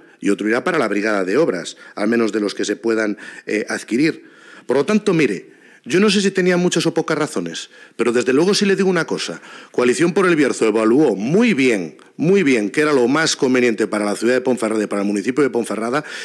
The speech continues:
y desde luego a personas que engañan, que dan largas y que son poco leales con sus socios, la opción que eligió es que ustedes estén en la oposición. Y usted hoy está en la oposición. Eso sí, ya se buscó acomodo en otra institución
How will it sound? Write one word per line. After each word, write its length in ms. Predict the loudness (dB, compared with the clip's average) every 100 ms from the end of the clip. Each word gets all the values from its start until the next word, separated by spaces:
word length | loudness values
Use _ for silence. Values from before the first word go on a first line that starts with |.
| -4
y 80 | 0
desde 240 | 2 2 2
luego 200 | 4 2
a 100 | 0
personas 440 | -2 0 0 -2
que 80 | -2
engañan, 480 | -2 0 -2 -4 -10 -12 -2
que 80 | 0
dan 160 | 2
largas 400 | 0 0 -4 -6
y 80 | -2
que 100 | -2
son 200 | 0 -2
poco 460 | -2 0 0 2 2
leales 420 | 2 0 -2 -2
con 160 | -2 0
sus 160 | 0
socios, 400 | 0 0 0 -2 -8 -10 -2
la 100 | -2
opción 340 | 2 2 2
que 100 | 0
eligió 280 | 0 0 0
es 80 | -2
que 80 |
ustedes 360 | -4 0 0 0
estén 200 | -2 0
en 80 | 0
la 60 |
oposición. 520 | -2 -4 -8 -8 -10 -14 -12 0
Y 80 |
usted 360 | 0 0 -4 -4 -6
hoy 140 | 0 2
está 160 | 2
en 80 | -2
la 60 | -2
oposición. 460 | -4 -8 -8 -12 -14 -8 -4
Eso 180 | -2
sí, 200 | -4 -6 -10 -6 -2
ya 100 | 0
se 100 | 2
buscó 260 | 0 -2
acomodo 380 | -2 2 2 2
en 80 | 2
otra 160 | 0
institución 540 | -2 -2 -4 -2 0